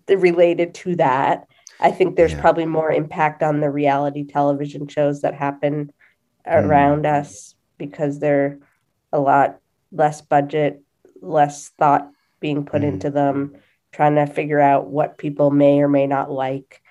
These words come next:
Speaker 2: Mm.
Speaker 1: I, I, I think I am more likely to have society attach me to one of those versus a fictional show that everyone loved.
Speaker 2: Absolutely. No, when I, when I read, uh, the book Game of Thrones,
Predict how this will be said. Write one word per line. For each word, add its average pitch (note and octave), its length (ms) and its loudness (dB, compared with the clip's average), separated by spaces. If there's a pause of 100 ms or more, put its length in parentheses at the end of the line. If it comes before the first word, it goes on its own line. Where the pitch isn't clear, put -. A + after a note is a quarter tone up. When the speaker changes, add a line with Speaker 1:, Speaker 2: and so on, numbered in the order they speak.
(400)
Speaker 2:
Mm. D#2+ 360 -14
Speaker 1:
I, - 360 -8
I, D#3 300 -6
I D3 40 -2
think D3 300 -4
I C#3+ 260 0 (460)
am E3 100 2
more E3 260 4
likely D3+ 440 2 (180)
to C#3+ 340 -2 (260)
have D3+ 200 2
society D3 600 0
attach C#3+ 480 -6
me D3+ 120 0
to C#3+ 120 2
one C#3+ 200 0
of C#3+ 120 -4
those E3 380 0
versus C#3+ 640 -4 (420)
a F3+ 60 -4
fictional D3 480 0
show D3 280 2
that C#3+ 140 0
everyone C#3+ 440 -2
loved. - 400 -6 (920)
Speaker 2:
Absolutely. D2 640 -14
No, B2+ 160 2
when B2 180 0
I, E3 260 -2
when A2 200 -4
I D3+ 100 -4
read, G2+ 400 0 (120)
uh, D#2+ 260 -4
the D#2 120 -12
book D#2 460 -10
Game D#2 160 -6
of D2+ 100 -12
Thrones, D2 380 -8